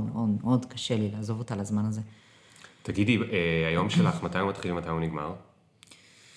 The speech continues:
Speaker 1: מתחיל באזור שבע, כשהבת שלי מתעוררת. אה, הוא נגמר
Speaker 2: יום עבודה, אני מתכוון.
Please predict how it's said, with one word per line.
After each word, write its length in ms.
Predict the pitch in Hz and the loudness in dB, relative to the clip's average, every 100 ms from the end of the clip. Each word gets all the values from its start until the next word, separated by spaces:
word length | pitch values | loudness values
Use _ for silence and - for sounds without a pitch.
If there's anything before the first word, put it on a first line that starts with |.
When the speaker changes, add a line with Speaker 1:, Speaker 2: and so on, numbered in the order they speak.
| - - - _ - | -20 -20 -20 _ -8
Speaker 1:
מתחיל 420 | 160 - 214 220 | -6 -2 2 4
באזור 440 | 147 127 117 139 | 6 4 4 2
שבע, 520 | 135 - - 107 120 185 190 - - _ _ _ _ _ _ _ _ _ - | 2 0 2 2 2 2 0 -10 -20 _ _ _ _ _ _ _ _ _ -10
כשהבת 320 | - 107 110 | -2 0 0
שלי 140 | - 107 | 0 0
מתעוררת. 760 | 107 107 107 117 139 175 165 - - _ _ _ _ | 0 0 0 0 2 0 0 -8 -18 _ _ _ _
אה, 60 | 107 110 110 113 113 110 - | 0 2 2 2 2 0 0
הוא 160 | 123 | 0
נגמר 800 | 113 104 113 120 139 175 190 190 190 165 - - _ _ _ - - _ _ _ - _ _ - | 2 2 2 4 4 4 4 2 0 -2 -6 -18 _ _ _ -20 -20 _ _ _ -20 _ _ -4
Speaker 2:
יום 180 | 95 101 | 0 2
עבודה, 360 | 101 82 82 92 | 0 0 0 0
אני 120 | 69 | -4
מתכוון. 420 | 65 - 71 69 | -8 -14 -18 -18